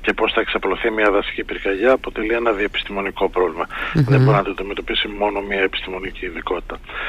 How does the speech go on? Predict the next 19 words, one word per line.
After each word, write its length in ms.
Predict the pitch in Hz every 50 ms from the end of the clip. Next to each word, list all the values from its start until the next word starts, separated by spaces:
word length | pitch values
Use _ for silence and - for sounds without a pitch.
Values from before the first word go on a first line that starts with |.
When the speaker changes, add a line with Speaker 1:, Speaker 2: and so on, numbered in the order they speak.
| - - - - - - - -
Speaker 1:
Ε, 120 | - 107 104 - 104 95
ωστόσο, 340 | - - - 127 131 120 139
η 40 | -
πυρομετεωρολογία 640 | - 127 113 110 95 107 101 101 104 107 117 135
αποτελεί 360 | 127 127 117 - 117 113 120 117
μία 220 | 120 127 135 135
από 140 | 117 - 107
εκείνες 260 | - - 110 110 104
τις 80 | - -
ειδικότητες, 500 | 95 87 95 - - 127 139 127 123 -
οι 60 | 127
οποίες 260 | - - 127 120 - -
είναι 100 | 120 120
απαραίτητες 420 | 113 - 110 110 123 120 127 123
για 80 | 117 117
αυτό 160 | - - 123
που 100 | 107 107
ονομάζουμε 480 | 110 110 110 117 120 123 110 113 120 117
ανάλυση 720 | 113 107 107 110 117 117 120 120 120 117 - - 127 123